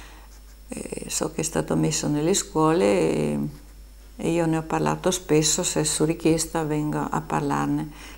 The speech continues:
Però io ho potuto parlare soltanto dopo molti anni, dopo quaranta o quarantacinque anni, prima no. E so che comunque la gente ne stenta a parlare.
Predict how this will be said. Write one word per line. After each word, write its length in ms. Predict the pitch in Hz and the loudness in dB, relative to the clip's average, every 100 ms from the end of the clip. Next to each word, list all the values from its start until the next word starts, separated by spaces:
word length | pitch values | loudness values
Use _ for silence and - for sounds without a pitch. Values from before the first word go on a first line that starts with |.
| - | 0
Però 240 | 214 247 | 6 8
io 160 | 247 233 | 10 8
ho 40 | |
potuto 420 | 220 185 220 220 | 6 4 4 4
parlare 480 | 214 170 175 208 220 | 2 4 4 4 4
soltanto 560 | 208 175 - 185 190 170 | 2 0 2 0 0 0
dopo 340 | 175 170 165 | 0 2 0
molti 480 | 156 165 165 156 139 | 2 2 2 0 -2
anni, 340 | - - 147 151 | -2 -4 -6 -8
dopo 340 | - 180 185 175 | -4 -4 -2 -4
quaranta 480 | - 151 165 165 156 | -4 -4 -4 -4 -4
o 40 | |
quarantacinque 760 | 156 151 151 - - - 156 | -4 -4 -6 -6 -6 -6 -6
anni, 280 | - - - - - - | -6 -6 -8 -12 -20 -8
prima 320 | - 185 175 | -4 -4 -4
no. 200 | 156 151 - - - - - - - - 190 | -4 -6 -12 -20 -20 -20 -18 -18 -20 -10 -2
E 40 | |
so 200 | - 208 | 2 2
che 160 | 208 190 | 0 -4
comunque 380 | 185 180 180 | -4 -2 -2
la 120 | 185 160 | -2 0
gente 320 | 170 170 165 | -2 -2 -2
ne 120 | 156 | -2
stenta 380 | 156 - 165 160 | -2 -8 -8 -8
a 20 | |
parlare. 500 | - 147 143 147 156 | -4 -2 -2 -2 -6